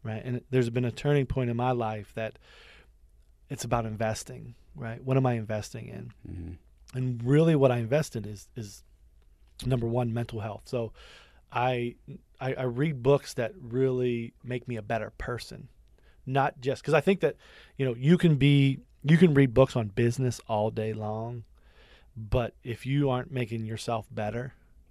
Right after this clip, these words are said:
Speaker 1: as a person, I think you're, you could be missing the boat, right?
Speaker 2: Yeah.
Speaker 1: Because, um, I tell my wife, I said, "You know, I want my cake and I wanna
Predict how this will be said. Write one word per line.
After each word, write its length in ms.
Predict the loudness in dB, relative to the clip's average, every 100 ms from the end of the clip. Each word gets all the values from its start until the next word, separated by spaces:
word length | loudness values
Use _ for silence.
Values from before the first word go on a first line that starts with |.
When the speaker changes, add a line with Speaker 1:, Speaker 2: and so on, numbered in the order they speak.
| _ _ -20 _ _ _
Speaker 1:
as 140 | -10
a 40 | -8
person, 560 | -8 -8 -6 -4 -6 -10 _ _ _ _ _ _ -14
I 60 |
think 240 | -8 -8 -6
you're, 160 | -12 -10
you 140 | -14
could 160 | -8 -8
be 100 | -6
missing 380 | -8 -10 -12 -14
the 80 |
boat, 400 | -10 -10 -10 -14 _
right? 280 | -14 -14 -16 _ -10
Speaker 2:
Yeah. 260 | -6 -6 -6
Speaker 1:
Because, 340 | 0 0 0 -8 _ _ _ _ _ _ _ _ _
um, 600 | -6 -6 -6 -10 -14 -18 -20 _ _ _ _ _ _ _ -10
I 60 |
tell 160 | -2 -2
my 80 | -2
wife, 220 | -6 -6
I 60 | -2
said, 140 | 0
"You 80 | 4
know, 40 | 6
I 40 |
want 180 | 6 4
my 120 | -2
cake 280 | -2 -2 -2
and 80 | -6
I 40 |
wanna 240 | -8 -10